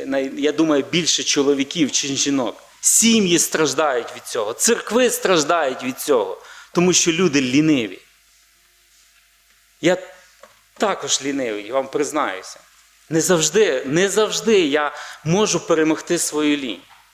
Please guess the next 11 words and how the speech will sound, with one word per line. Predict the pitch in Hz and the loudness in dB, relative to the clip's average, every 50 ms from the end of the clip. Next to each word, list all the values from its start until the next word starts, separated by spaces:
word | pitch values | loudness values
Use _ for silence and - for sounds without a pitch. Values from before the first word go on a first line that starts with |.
| _ _ _ _ - - - - - - - - - - - - - - - - - - _ _ - | _ _ _ _ -20 -20 -20 -20 -20 -20 -20 -20 -20 -20 -20 -20 -20 -20 -20 -20 -20 -20 _ _ -8
Але | 135 151 156 160 147 | -2 2 2 2 2
розумію, | 156 156 - 160 175 208 240 240 202 | 2 2 2 2 2 4 4 2 2
що | - - 151 | 2 0 -2
це | - - 160 151 | -2 0 0 0
гріх, | 139 147 160 202 240 214 - | 0 0 -2 0 0 -2 -2
з | - | -2
яким | 139 135 - 160 147 147 | -4 -2 0 0 0 0
потрібно | - 139 - 143 151 156 156 147 131 | -2 -6 -4 -2 -2 -2 -2 -4 -2
боротися. | 120 143 147 160 151 117 - - - - - - - - - _ _ _ _ _ - _ _ _ _ _ _ _ _ _ - - - - - | -2 -2 0 0 -2 -2 -6 -8 -14 -14 -14 -16 -20 -20 -20 _ _ _ _ _ -20 _ _ _ _ _ _ _ _ _ -20 -20 -20 -8 -4
Марія | 143 151 160 147 131 120 | -2 0 2 2 2 0
збирається, | 104 95 - 139 147 151 151 160 180 202 196 196 - 196 190 | -2 -4 -2 -2 0 0 0 -2 0 -2 -4 -4 -6 -12 -12